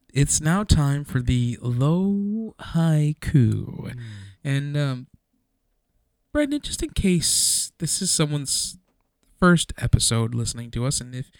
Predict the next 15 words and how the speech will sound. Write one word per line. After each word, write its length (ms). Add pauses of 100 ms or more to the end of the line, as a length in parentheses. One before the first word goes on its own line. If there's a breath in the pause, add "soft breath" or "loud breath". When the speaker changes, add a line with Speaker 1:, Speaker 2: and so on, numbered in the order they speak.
(380 soft breath)
Speaker 1:
if 200
you 80
are, 160
congratulations. 920
I 100
think 240
you've 180
picked 240
the 60
best 280
one 140
in 120
a 60
while. 460
Speaker 2:
Hmm. 200